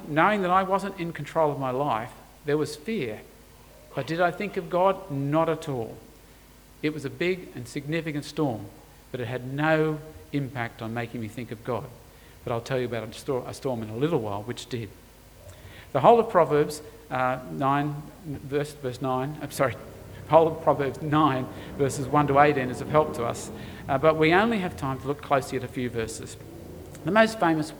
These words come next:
we all know, Proverbs nine ten. "The fear of the Lord is the beginning of wisdom,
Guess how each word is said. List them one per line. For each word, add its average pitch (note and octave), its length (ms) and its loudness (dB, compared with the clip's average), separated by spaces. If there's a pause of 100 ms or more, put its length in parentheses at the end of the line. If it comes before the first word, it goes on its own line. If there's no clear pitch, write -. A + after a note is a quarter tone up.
we C#3+ 140 0
all C3+ 180 2
know, B2 320 0
Proverbs A#2+ 480 0
nine A#2 380 -4
ten. A#2+ 340 -8 (480)
"The - 80 -6
fear F3+ 240 4
of E3+ 100 0
the D#3 80 2
Lord C#3+ 300 4
is C#3+ 140 -2
the B2 80 -12
beginning E3+ 460 -4
of B2 120 -4
wisdom, A2+ 360 -8